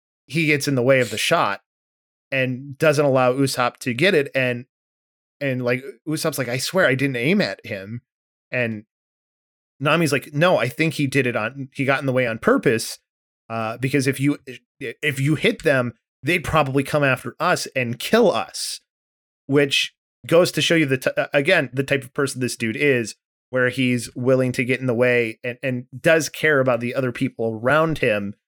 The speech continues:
He's not this merciless pirate hunter like we were told in the beginning. So a cool little moment there. But then this also resolves Nami to go and help him and go and retrieve the swords. And then unexpectedly,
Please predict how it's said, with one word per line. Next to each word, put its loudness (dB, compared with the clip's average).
He's -8
not 0
this -4
merciless -2
pirate 2
hunter -2
like -4
we -2
were -6
told 0
in -6
the -8
beginning. -4
So -2
a -8
cool 0
little 4
moment 0
there. 2
But 0
then 2
this 2
also 4
resolves 0
Nami 0
to -2
go 4
and -2
help 0
him 2
and -2
go 6
and 2
retrieve 0
the -4
swords. 4
And 0
then 6
unexpectedly, 2